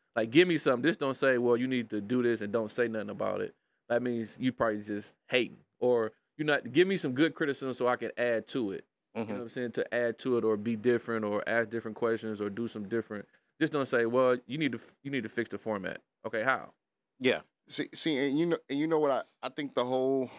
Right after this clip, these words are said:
Speaker 3: the whole thing for me is too, and, and I think all of us as content creators can, can kinda get from this or just kinda take this a little bit. And I had to, 'cause I, I'm, I'm exactly where, where you at, like you said, like, you do all this, that, and the third, or you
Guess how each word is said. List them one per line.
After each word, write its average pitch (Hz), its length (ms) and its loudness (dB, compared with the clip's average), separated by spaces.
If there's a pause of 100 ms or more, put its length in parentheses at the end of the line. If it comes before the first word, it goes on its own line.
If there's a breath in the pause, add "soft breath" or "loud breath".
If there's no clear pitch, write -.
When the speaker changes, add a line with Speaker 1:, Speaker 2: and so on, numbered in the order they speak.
(420 loud breath)
Speaker 3:
the 110 140 -4
whole 117 160 2
thing 117 200 -4
for 104 120 -8
me 113 220 0
is 110 120 0
too, 123 380 0 (500)
and, 92 200 -6
and 101 160 -2
I 104 80 2
think 104 340 -8 (800)
all 123 240 0
of 110 100 -4
us 117 180 -4
as 104 400 -2 (460)
content 113 380 -6
creators 107 520 -2
can, 104 220 -4
can 95 220 -8
kinda 104 260 -2
get 98 260 -6
from 113 200 -2
this 117 200 0
or 98 120 -4
just 95 160 -10
kinda 101 180 -2
take 104 300 -6
this 110 160 -6
a - 40 -4
little 113 220 0
bit. 110 260 -2 (440 loud breath)
And 104 80 -2
I 120 100 2
had 123 240 -2
to, 110 300 -4 (640)
'cause 107 140 -2
I, 113 240 2
I'm, 117 280 -2
I'm 117 140 0
exactly 127 380 -2
where, 117 180 0
where 113 140 -2
you 117 200 2
at, 104 80 0
like 104 160 -4
you 101 60 -12
said, 110 240 0
like, 95 140 -4
you 117 80 -4
do 110 160 2
all 113 160 4
this, 113 180 -6
that, 113 220 0
and 104 80 -8
the 107 60 -8
third, 110 400 -4
or - 20 -10
you 104 260 -6